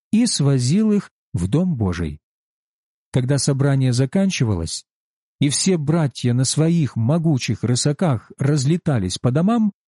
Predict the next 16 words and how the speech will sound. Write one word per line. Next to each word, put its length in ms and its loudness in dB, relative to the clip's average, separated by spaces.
этот 300 0
брат 300 0
опять 540 0
полтора 460 0
часа 400 0
развозил 560 0
стариков 540 0
и 60 2
старушек 600 -2
на 180 0
хутора. 600 -2
Делал 400 0
он 180 2
так 320 -2
много 480 0
лет, 320 0